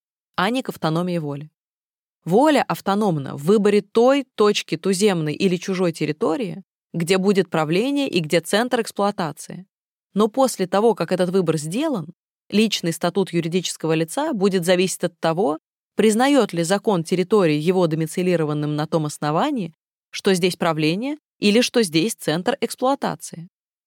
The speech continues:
Воля не автономна настолько,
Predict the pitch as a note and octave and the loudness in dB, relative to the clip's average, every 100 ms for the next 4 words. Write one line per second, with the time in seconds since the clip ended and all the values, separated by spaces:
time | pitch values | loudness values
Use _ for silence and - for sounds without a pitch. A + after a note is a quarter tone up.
0 | _ _ _ - D#3+ A3 B3 B3+ B3 - | _ _ _ -4 2 4 4 2 0 0
1 | C#4+ D#4+ B3 E3+ E3 - - C4+ G#3 - | 2 4 4 2 0 -2 0 0 0 -8
2 | F3 | -18